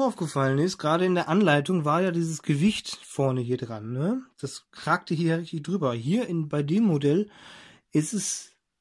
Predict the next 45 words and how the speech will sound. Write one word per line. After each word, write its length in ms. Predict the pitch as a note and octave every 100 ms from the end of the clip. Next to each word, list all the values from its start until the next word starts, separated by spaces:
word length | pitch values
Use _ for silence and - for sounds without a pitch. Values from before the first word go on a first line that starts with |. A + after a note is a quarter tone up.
| -
ist, 220 | D3+ -
da 80 | D#3+
fehlt 320 | - C4 -
eins 380 | C3+ C#3 A3+ -
entweder 540 | D#3 D#3+ E3+ G3+ G3
oder 540 | F3 F#3 G3 G3 F3 C#3+ C#3+ D3
ich 200 | D3 D3
bin, 320 | G3 G#3+ G3
ich 140 | D#3+
bin, 880 | - F3+ G#3 A3+ F3+ G#3+ A#3 A#3 A#3+ B3+
ja, 340 | C4 C4+ C4
weiß 140 | G#3 C#3
ich 60 |
noch 120 | C3
nicht. 260 | B2+ G3 F#3+
Also 140 | D#3
ich 120 | C#3+ D3+
hoffe 200 | D3+ G#3
mal, 140 | F3+
das 260 | E3 D3 E3
reicht 400 | F#3+ F#2+ - -
hier, 240 | B2+ G2+
sonst 240 | A2 B2
haben 120 | - D3+
wir 80 |
ein 60 | D#3
Problem. 520 | D3+ D3 C3 A#2 E3 _ - - - - -
Oder 180 | D3 D3
wir 100 | D3+
bekommen 320 | D3 - C3
das 200 | D3 E3
noch, 200 | F#3+ A#3
aber 300 | A#3+ E3 E3+
dann 320 | D#3+ E3 E3+ E3
wäre 220 | F3 F3
es 260 | F#3+ E3
ja 80 | E3+
nicht 280 | E3 E3 -
mehr 120 | E3
in 80 | E3
der, 140 | D#3+ D#3+ - -
ich 120 | F3
hab 100 | D#3
keine 200 | C#3 B2
Ahnung. 180 | G2